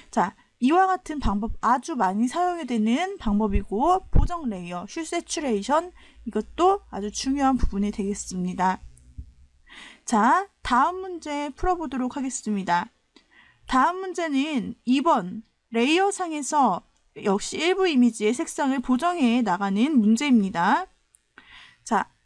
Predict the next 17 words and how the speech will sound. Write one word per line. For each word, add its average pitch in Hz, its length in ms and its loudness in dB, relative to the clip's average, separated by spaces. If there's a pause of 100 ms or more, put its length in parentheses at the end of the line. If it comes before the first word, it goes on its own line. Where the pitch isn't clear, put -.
(120)
우리가 240 280 -2
파일을 370 480 0
한번 320 340 -2
열어보도록 226 640 -2
하겠습니다. 190 760 -2 (320)
이, 277 400 -2 (160)
어, 196 340 -6 (640)
방금 226 420 0
풀이했던 370 800 2 (800)
이미지를 233 420 2
닫고 233 600 0 (1400)
이번에는 269 720 2 (220)
두 - 140 -4
번째 320 540 0
문제 214 640 -4
예제를 220 380 -4
불러옵니다. 185 800 -4